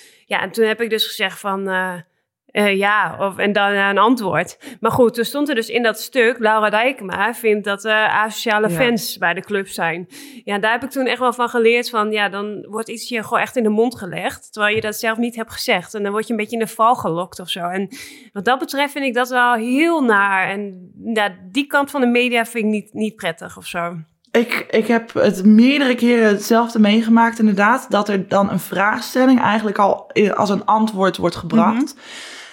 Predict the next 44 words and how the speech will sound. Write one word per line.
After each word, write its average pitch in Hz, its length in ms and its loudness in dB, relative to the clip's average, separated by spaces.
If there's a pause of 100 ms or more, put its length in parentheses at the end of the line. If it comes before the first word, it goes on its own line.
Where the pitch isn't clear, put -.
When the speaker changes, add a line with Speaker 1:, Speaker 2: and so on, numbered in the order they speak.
(120)
Speaker 2:
Dus 196 520 0 (640)
automatisch 220 760 4
rea-, 196 320 4
da-, 185 200 4
eh, 180 200 2
reageer 196 420 4
je 208 60 6
dan 175 160 4
al 170 140 6
met 160 200 2
een 160 300 0
ja 165 460 2
of, - 440 -6
eh, 151 460 0
ja, - 160 0 (180)
vaak 160 360 -2
ja. 156 380 -2 (300)
Eh, 160 240 2
ja, 160 300 2
maar 185 100 4
dan 180 100 4
kom 208 160 4
je 196 80 4
toch 214 120 2
met 196 120 4
een 180 60 4
ander 196 300 4
antwoord. 160 560 2
Zo - 120 0
Speaker 1:
Klopt. 262 220 4
Speaker 2:
van, - 100 -8
het 180 140 -6
is, 220 180 4
dat 214 220 0
Speaker 1:
Ja. - 60 -2
Speaker 2:
is 220 80 2
het 220 120 2
niet, 240 220 4
ja, 160 380 2
maar. 185 760 2 (560)
En 226 100 4
dan 226 80 6
wordt 202 160 4
er 196 100 -2